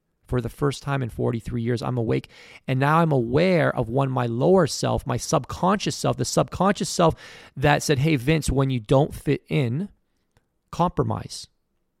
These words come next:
bend, adapt, go against your values and your voice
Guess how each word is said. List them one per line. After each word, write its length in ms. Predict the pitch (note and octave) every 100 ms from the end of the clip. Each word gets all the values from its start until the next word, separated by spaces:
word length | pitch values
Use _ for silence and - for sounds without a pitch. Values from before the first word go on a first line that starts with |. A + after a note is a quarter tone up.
| _ _ _ _ _ _ _ _ _ -
bend, 540 | A2 A#2+ D#3 A2+ G2 - _ _ _ _ _
adapt, 720 | B2+ A#2 D3+ D3 A2+ - - - _ _ _ _ _ -
go 180 | D3
against 480 | D#3 C3+ C#3+ C#3 - -
your 220 | B2+ B2
values 760 | A2+ B2+ D3 C#3+ A2+ A2+ - - _ _ _ _ _ -
and 380 | B2+ B2 A#2+ - _ _ _ _ _ _ _ _ _ _ _ _
your 180 | C#3 C3
voice 680 | G2+ B2 D3 - - -